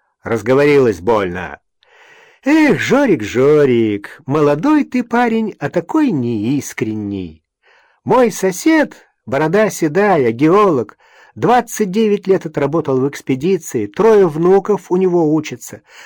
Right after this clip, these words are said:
Помогать надо. Так он со старухой кормит уважаемых людей города, когда им нужно гостей принять, и настоящей домашней грузинской кухней угостить. Что ж, этот геолог, по-твоему, тунеядец?»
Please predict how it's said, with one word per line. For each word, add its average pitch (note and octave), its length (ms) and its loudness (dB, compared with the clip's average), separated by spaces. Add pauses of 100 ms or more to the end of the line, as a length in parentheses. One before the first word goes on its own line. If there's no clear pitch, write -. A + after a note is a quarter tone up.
(160)
Помогать E3 640 -2
надо. F3+ 440 -2 (280)
Так D3 160 -4
он F3+ 140 2
со F3 120 -4
старухой F#3 520 0
кормит F#3 580 0 (140)
уважаемых F3 680 -2
людей E3+ 340 4
города, E3+ 520 0
когда C#3+ 360 -2
им C#3 100 0
нужно D3 260 0
гостей D3+ 460 0
принять, C3 460 -6 (300)
и D#3+ 80 4
настоящей E3+ 720 0
домашней E3+ 500 0
грузинской E3+ 600 2
кухней D3+ 480 -2
угостить. C3+ 600 -4 (340)
Что G#3 460 0
ж, - 140 -14 (340)
этот G3 280 -2
геолог, F3+ 420 2
по-твоему, D#3+ 440 0
тунеядец?» G#3 1000 0